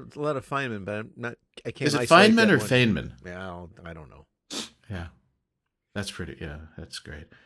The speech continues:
Speaker 2: Um, but he had wrote a book called The Joy of Finding Things Out, and it's just a lovely title. And
Speaker 1: Good writer.
Speaker 2: oh, good everything.
Speaker 1: Hmm.
Speaker 2: Isn't he like, isn't he like your hero?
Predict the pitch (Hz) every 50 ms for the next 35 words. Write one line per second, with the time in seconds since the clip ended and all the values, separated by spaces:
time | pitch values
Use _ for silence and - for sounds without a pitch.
0 | _ _ _ _ _ - 107 107 104 101 98 98 98 - - - - 117 110 107
1 | - - 117 117 139 143 151 151 147 170 175 160 165 160 156 160 - 120 104 92
2 | 92 95 - - 104 101 104 101 95 95 - - 90 85 87 82 87 82 - -
3 | 87 82 80 76 80 78 73 65 - - - - 107 - - - - - - 78
4 | 67 64 67 80 92 85 71 - - - - - - 69 67 67 - - - -
5 | _ _ _ _ _ - 90 85 85 80 80 78 85 85 - - - - 190 180
6 | 104 98 107 127 - 87 87 _ _ _ _ _ _ _ _ _ _ _ _ _
7 | - 131 139 117 - - - - _ _ _ _ _ _ _ _ _ _ - -
8 | 220 240 196 - - 143 190 180 151 143 117 - - - - - - - _ _
9 | _ _ _ _ _ - - 107 107 95 90 90 - _ _ _ _ _ - -
10 | 196 240 220 220 185 151 120 101 - - - 127 139 151 139 127 113 92 87 -
11 | 78 67 - 98 80 82 92 110 131 131